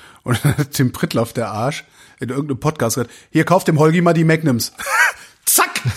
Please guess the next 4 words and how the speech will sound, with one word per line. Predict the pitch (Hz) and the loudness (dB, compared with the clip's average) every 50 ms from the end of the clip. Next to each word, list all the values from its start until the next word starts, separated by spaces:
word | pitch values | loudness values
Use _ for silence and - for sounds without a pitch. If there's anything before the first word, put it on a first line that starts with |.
| - - 1077 1077 1077 1077 1077 - 1077 1077 1077 | -4 -6 -6 -6 -6 -2 0 0 0 0 0
<laughs> | - - 1077 1077 1077 1077 1077 - 1077 1077 - 1077 1077 1077 - - - - - - - - 807 - 807 906 906 831 906 932 855 - _ _ _ _ _ - - - - - - - - - 143 - - | 0 0 0 2 2 4 4 4 4 2 2 2 2 0 0 -2 -2 -4 -4 -4 -4 -6 -12 -20 -20 -20 -20 -20 -20 -20 -20 -20 _ _ _ _ _ -20 -20 -20 -20 -20 -18 -16 -14 -14 -14 -4 -2
War | 139 127 | -2 0
alles | - 139 135 - | 2 0 0 0
voll. | - - 123 110 101 101 | 0 0 -2 -2 -2 -4